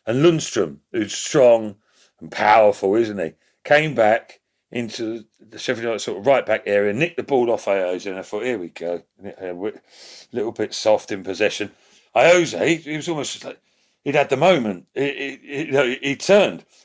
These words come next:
sort of rolled his sleeves up, turned round, chased back after Lundstrom, nicked the ball back, and Leicester had a half an opportunity to go. I think it was when Vardy hit it wide. And, uh, from that moment onwards, he was a changed man, and I hope it continues.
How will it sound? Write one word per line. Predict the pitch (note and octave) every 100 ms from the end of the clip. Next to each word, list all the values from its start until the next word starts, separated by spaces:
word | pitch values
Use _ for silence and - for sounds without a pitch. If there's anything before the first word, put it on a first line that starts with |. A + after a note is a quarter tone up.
| -
sort | C#3 - C3
of | - -
rolled | D3 F3 D3+
his | C#3+
sleeves | - - D#3+ D3+ D3
up, | E3 - _ -
turned | F#3 D#3+ C3
round, | C#3 C#3
chased | - G3+ -
back | D#3 C3
after | B2+ -
Lundstrom, | A#2+ D3+ - D#3
nicked | E3+
the | C3+
ball | A#2+ A#2+
back, | G#2+ C#3 B2+
and | B2 B2+
Leicester | C3 -
had | A#2
a | A2+ G#2 _ _ _
half | C3+ A#2+
an | C3+
opportunity | A2+ - C3+ A#2
to | G#2
go. | C#3
I | A2+
think |
it | A#2+
was | G2
when | G2+
Vardy | A#2+ A#2+ G2+
hit | G#2
it | G#2
wide. | G#2+ A#2 G2+ - - - _
And, | -
uh, | C#3 C#3+
from | D3 G3
that | G3 G3
moment | F3 E3+ E3
onwards, | E3 C3+ G2+ - - _ _
he | C3
was | B2+
a |
changed | B2+ D3+ C3 A2
man, | D3+ G#2 - _ _ _
and | F#2+
I | G2+
hope | C3+ A2+
it |
continues. | G#2+ G#2 - G#2+ D#2+ -